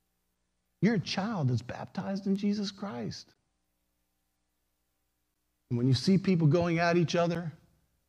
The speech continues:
their political ideologies and agendas and issues, don't jump in taking sides. Seek the desire to listen to each side and then discern it through Christ, the lens of Christ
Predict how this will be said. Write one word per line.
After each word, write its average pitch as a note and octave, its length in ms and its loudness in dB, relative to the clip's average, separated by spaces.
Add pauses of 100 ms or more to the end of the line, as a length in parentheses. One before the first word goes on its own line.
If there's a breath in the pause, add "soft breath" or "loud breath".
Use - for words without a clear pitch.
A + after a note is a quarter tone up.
(560)
their B2 120 -2
political D#3+ 460 2
ideologies D3+ 840 4
and C3+ 140 2
agendas D3+ 540 2
and B2+ 100 2
issues, D#3+ 760 0 (1600)
don't A3+ 220 0
jump C3 340 0
in B2+ 180 0
taking A2+ 360 -4
sides. B2 680 -8 (920)
Seek - 220 -2
the F3+ 80 2
desire D#3 360 2
to D3 60 2
listen D#3 400 0
to D#3+ 180 -2
each F#3 140 2
side D#2 460 -10 (480)
and E3 100 0
then A3 140 2
discern B3 520 0
it B3 200 -4
through A#3+ 160 2
Christ, G#3+ 560 0
the G3 100 2
lens A#3 340 4
of G#3+ 140 2
Christ G#3 640 0